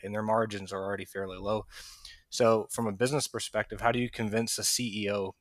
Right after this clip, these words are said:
that I want to spend, you know, millions of dollars to secure this data. I-, that's a hard business case to make sometimes, uh, to really secure it. Now, you can create the illusion of security or get by with compliance,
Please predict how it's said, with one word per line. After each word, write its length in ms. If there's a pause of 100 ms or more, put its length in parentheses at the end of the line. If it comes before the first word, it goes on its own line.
(500)
that 180 (140)
I 160
want 260
to 80
spend, 380
you 60
know, 320
millions 400
of 100
dollars 560
to 100
secure 480
this 260
data. 440 (200)
I-, 280
that's 200
a 40
hard 260
business 300
case 220
to 120
make 180
sometimes, 600 (360)
uh, 120
to 140
really 280
secure 460
it. 140 (400)
Now, 80
you 60
can 160
create 360
the 60
illusion 420
of 80
security 540
or 300 (100)
get 160
by 160
with 160
compliance, 720